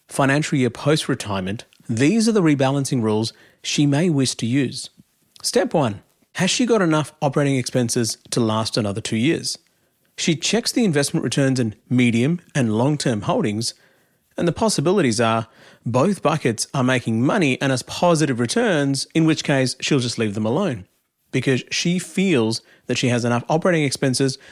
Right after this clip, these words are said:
to last another two years. So her bucket one is stable and secure.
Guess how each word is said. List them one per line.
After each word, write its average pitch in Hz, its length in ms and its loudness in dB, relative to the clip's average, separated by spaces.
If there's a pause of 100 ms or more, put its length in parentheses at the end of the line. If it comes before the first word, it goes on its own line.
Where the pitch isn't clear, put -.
(180)
to - 100 -4
last 113 400 0
another 107 220 -2
two 120 160 -4
years. 131 220 0
So 139 100 -2
her 110 80 -2
bucket 139 340 -2
one 135 380 0
is 127 320 0
stable 123 540 -2
and 117 120 -6
secure. - 460 -4